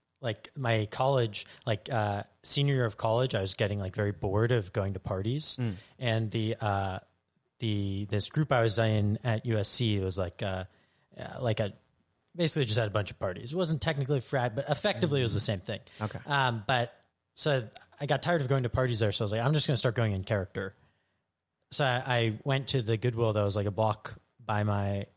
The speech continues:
Speaker 1: apartment, and I bought that trench coat, and then I just went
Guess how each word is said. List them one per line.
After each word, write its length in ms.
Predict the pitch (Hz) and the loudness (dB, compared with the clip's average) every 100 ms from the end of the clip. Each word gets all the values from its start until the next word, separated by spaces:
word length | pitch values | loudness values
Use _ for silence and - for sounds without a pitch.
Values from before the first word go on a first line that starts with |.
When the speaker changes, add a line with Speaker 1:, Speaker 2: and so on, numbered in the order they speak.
| _ | _
Speaker 1:
apartment, 320 | - 123 160 220 | -4 -2 0 0
and 60 | |
I 80 | 113 | 0
bought 240 | 101 113 | 2 0
that 220 | - 107 135 | 0 -4 -2
trench 220 | 139 139 | -2 0
coat, 260 | 254 247 - - - - - | 0 0 -4 -14 -20 -20 -4
and 140 | 135 | 0
then 140 | 135 131 | 2 2
I 100 | 131 | 2
just 220 | 123 113 | 2 0
went 280 | 120 131 | 2 0